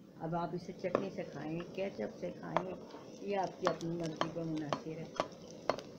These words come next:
कि आप क्या करते हैं, क्या नहीं करते। हरी मिर्च, डबल रोटी के कबाब, स्नैक, जो आप कहना चाहें, कटलेट्स, ये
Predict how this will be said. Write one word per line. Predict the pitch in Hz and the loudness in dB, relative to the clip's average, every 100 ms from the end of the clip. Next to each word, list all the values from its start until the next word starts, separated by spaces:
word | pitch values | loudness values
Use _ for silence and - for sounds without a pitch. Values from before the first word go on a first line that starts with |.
| - | -6
कि | 180 | -2
आप | 175 - - | 0 -2 0
क्या | 160 | 0
करते | - - - 156 | 2 0 0 -6
हैं, | - | -4
क्या | 165 | -2
नहीं | 151 - 143 | -2 -4 -8
करते। | - - - - - - - - - - - | -10 -2 -2 -2 -10 -12 -12 0 0 0 -4
हरी | 180 180 185 | 2 4 6
मिर्च, | 180 175 | 4 0
डबल | - 175 170 | -4 -6 -2
रोटी | 170 170 170 | -2 -2 -6
के | 180 175 | -8 -8
कबाब, | 160 147 156 160 165 | -6 -4 -2 -2 -2
स्नैक, | 160 - 151 151 143 | -4 -4 -4 -4 -4
जो | 160 | -2
आप | 170 - | -2 -4
कहना | 156 156 | -4 -4
चाहें, | 156 160 170 | -4 -4 -4
कटलेट्स, | 151 143 156 165 | -6 -6 -6 -6
ये | 175 | -6